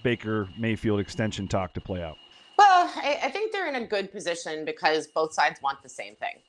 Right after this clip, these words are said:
Speaker 2: Baker wants to stay and the Browns want him to stay. So that makes it a little bit easier and a little bit less urgent. And that makes me think that you should prioritize guys like Wyatt Teller, who aren't necessarily married to the idea of staying a Cleveland Brown forever. Maybe you work on that first.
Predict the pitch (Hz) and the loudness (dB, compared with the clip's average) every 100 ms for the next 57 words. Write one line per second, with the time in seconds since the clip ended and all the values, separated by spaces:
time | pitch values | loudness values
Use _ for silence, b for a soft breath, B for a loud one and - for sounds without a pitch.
0 | - 165 208 202 196 220 254 247 147 135 | -2 0 0 -2 -4 -6 -12 0 2 2
1 | 135 - 127 107 107 123 131 131 117 120 | 0 -6 -10 -8 -2 -2 -4 -6 -8 -8
2 | 120 - 123 107 - - 147 151 175 180 | -12 -14 -8 -6 -6 -4 0 2 0 -2
3 | 180 160 170 185 190 135 156 147 151 139 | -2 0 -2 0 -2 -2 -6 -4 -4 -4
4 | 131 127 127 120 120 - - 269 269 180 | -4 -6 -4 -4 -4 -4 2 4 4 0
5 | 156 160 165 190 180 175 - 151 - 151 | -6 -8 0 0 0 -8 -10 -18 -12 -12
6 | 156 131 - - - 160 175 165 165 147 | -10 -12 -12 -18 -2 2 2 0 -2 -6
7 | 151 143 151 - 131 147 - - 160 120 | -4 -4 -4 -4 -2 -2 -2 -6 -6 -6
8 | 156 156 165 165 160 160 156 147 151 147 | -8 -6 -4 -4 -8 -8 -8 -4 -4 -4
9 | 127 151 151 151 151 139 139 143 143 139 | -6 -6 -6 -8 -10 0 0 0 -2 0
10 | - - 107 143 139 - 151 143 123 180 | -2 -10 -10 -10 -10 -8 -6 -6 -2 4
11 | 220 180 156 156 135 139 139 - b b | 6 6 2 2 4 6 4 -4 b b
12 | b b _ - 139 143 147 160 208 214 | b b _ -10 -8 -4 0 2 2 0
13 | 208 196 185 180 151 143 120 - 156 - | -2 -2 -2 0 -2 2 0 0 -4 -4
14 | - | -12